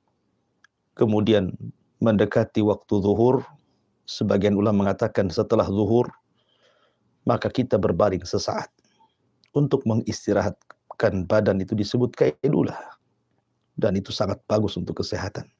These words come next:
Apakah di sorga juga seseorang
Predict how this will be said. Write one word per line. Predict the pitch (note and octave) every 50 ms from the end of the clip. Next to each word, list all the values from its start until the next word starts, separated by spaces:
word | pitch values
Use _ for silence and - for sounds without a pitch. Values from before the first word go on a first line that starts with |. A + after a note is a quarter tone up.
| _ _ _ _ _ _ _ _ _ _ _ _ _ _ _ _ _ _ _ _ _ _ _ _ _ _ _ - - - _ _ _ _ _ _ _ -
Apakah | E3 D#3+ D#3 D3+ G3
di | F3+ E3 D3
sorga | - - E3+ D#3+ D3 C3 C3+ B2+
juga | A2+ A#2+ A#2 G2 A2+ B2 C3+ C#3 D3+ - - _ _ _ _ _ _ _ _ _ _ _ _ _ _ _ _ _ _ _ _ _ _ _ _ _ _
seseorang | - - D3 - - D#3+ D#3+ F3+ F3+ E3 C3+